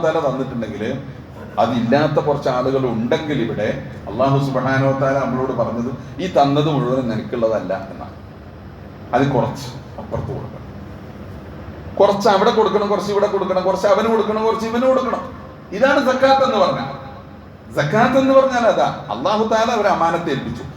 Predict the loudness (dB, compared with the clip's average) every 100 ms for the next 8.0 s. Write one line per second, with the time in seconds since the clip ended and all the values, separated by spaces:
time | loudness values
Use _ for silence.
0 | -4 0 2 4 4 2 0 -2 -2 2
1 | 2 2 2 2 2 0 -2 -2 2 4
2 | 4 4 4 4 4 2 0 -2 0 0
3 | -2 -6 -12 -16 -18 -18 -20 -18 -18 -10
4 | 0 4 6 6 4 0 2 2 2 -2
5 | -2 0 2 2 0 -2 2 2 2 0
6 | -4 0 2 2 4 6 6 2 0 -2
7 | -2 -2 -2 0 0 -4 -8 -10 -10 -14